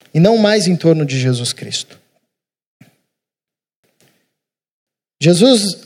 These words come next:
nesse sermão, a partir do capítulo dez, revela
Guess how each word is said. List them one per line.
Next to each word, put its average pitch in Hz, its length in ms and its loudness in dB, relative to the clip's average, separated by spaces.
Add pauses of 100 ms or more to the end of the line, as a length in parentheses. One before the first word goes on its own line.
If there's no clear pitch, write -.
nesse 196 760 0
sermão, 185 480 2
a 214 60 2
partir 180 280 -2
do 208 120 2
capítulo 175 420 -4
dez, 214 300 0
revela 190 580 2